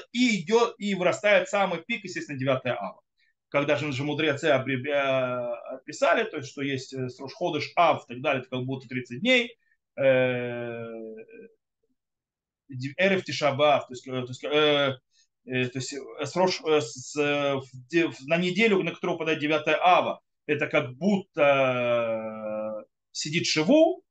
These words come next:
и девятое Ава, это как будто умерший лежит перед ним. То есть, да, это, в принципе, то, то состояние, в которое человек заходит. И таким образом, так оно работает. И, в принципе, можем разделить, э, эту эпоху трёх недель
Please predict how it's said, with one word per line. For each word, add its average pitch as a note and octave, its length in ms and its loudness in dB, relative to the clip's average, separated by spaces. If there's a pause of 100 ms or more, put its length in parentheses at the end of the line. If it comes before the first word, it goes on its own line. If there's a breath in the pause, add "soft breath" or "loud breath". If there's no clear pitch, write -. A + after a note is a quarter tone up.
(140)
и B3 320 2 (280)
девятое D3 720 2
Ава, G#3+ 280 6
это E3+ 180 -4
как D3 200 -6
будто F#3+ 540 0
умерший F#3 460 4
лежит C3 280 -4
перед A#2 240 -4
ним. G2+ 160 -6 (520 soft breath)
То B2+ 80 -6
есть, C3 60 0
да, A3 100 6
это, A3 80 0
в - 40 -12
принципе, A3+ 300 0
то, F#3+ 180 2
то G3 140 4
состояние, F3+ 280 -2
в - 20 -16
которое - 140 -8
человек C3+ 160 -10
заходит. F#2+ 360 -8 (220)
И - 60 -6
таким B3+ 200 2
образом, E4+ 400 4
так B3+ 160 4
оно A#3 140 4
работает. C3+ 360 0 (760)
И, E3+ 120 -4
в - 60 -10
принципе, G#3+ 360 2
можем G3 380 4
разделить, E3 680 -4 (420)
э, D3+ 80 2
эту E3+ 540 2
эпоху F3 360 2
трёх F3 240 -4
недель G#3+ 580 0